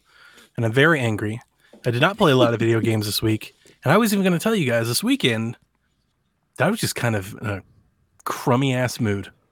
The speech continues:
Speaker 1: Like, I didn't wanna do anything. There was nothing I wanted to watch. I didn't wanna play anything. I didn't know what I wanted to do. I just didn't wanna, I didn't wanna do anything. I just kinda sat here and, like, looked at options to do and didn't do anything.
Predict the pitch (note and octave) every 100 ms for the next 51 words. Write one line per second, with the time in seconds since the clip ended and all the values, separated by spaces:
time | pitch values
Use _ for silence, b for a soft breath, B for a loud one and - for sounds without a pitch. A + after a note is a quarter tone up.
0 | _ b b b b b b b - B2+
1 | - E3+ G#3+ C#3 B2 G#2+ G#2+ C3 F#3+ -
2 | - - _ _ _ _ _ _ _ -
3 | G#2 A2 C3+ - D3+ D#3+ E3 D#3+ C3 A#2+
4 | - - - _ _ - - B2+ D#3 D#3
5 | C#3+ C#3 B2 A#2 A2+ A2 A2 C#3 E3+ F3+
6 | D#3+ C#3 D3 C#3+ D3+ D3 B2+ C3 A3+ D#3+
7 | B2+ A#2 C#3 C#3+ C#3+ C#3+ C3+ C3 D#3+ G#3+
8 | C3+ C#3 C#3 E3+ B3+ A2+ - _ _ _
9 | b b b b b b D3 - G3 D#3
10 | - E3 D3+ A#2 A2 G#2+ - A2+ A2 A#2
11 | B2 C3 C#3 A#2 A#2+ - G#2+ - A2 A#2
12 | G#2+ G2 G2 G#2+ A2 G#2 G#2+ G#2 F#2+ G2